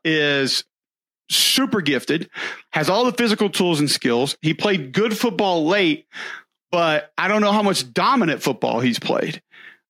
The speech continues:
Um, and I would kinda say the same thing for Emory Jones and Will Campbell. Like, they wowed us as freshmen, and the ceiling is incredibly high. They will both be high draft picks.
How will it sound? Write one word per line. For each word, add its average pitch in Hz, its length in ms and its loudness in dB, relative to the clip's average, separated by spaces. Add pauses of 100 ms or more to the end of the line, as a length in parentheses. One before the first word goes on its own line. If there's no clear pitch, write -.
Um, 135 500 0
and 175 140 0
I 175 120 -2
would 175 160 0
kinda 214 260 0
say 220 220 0
the 196 120 0
same 190 320 0
thing 185 220 0
for - 160 -2
Emory 170 340 0
Jones 156 320 0
and 139 120 0
Will 143 180 0
Campbell. 165 520 0
Like, 143 300 -2
they 190 160 2
wowed 175 420 0
us 180 180 0
as 139 160 0
freshmen, 147 720 0 (520)
and 147 680 0 (260)
the 143 100 0
ceiling 220 460 2
is 139 120 -2
incredibly 151 640 -2
high. 107 400 -2 (400)
They 170 80 0
will 160 160 0
both 233 320 0
be 175 140 0
high 160 260 0
draft 135 340 -2
picks. - 400 -2